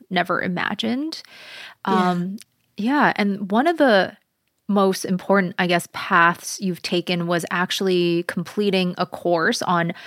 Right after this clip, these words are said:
Speaker 1: understanding about herbs and also all the botanics.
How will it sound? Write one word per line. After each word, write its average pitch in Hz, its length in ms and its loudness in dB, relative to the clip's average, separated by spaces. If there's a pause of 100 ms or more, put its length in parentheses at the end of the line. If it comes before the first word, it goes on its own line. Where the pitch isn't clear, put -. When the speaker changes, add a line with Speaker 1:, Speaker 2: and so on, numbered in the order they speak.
(240)
Speaker 1:
understanding 180 800 0
about 165 460 0
herbs 220 560 0 (120)
and 180 460 0
also 185 480 0
all 175 140 -2
the 170 100 -6
botanics. 240 880 -2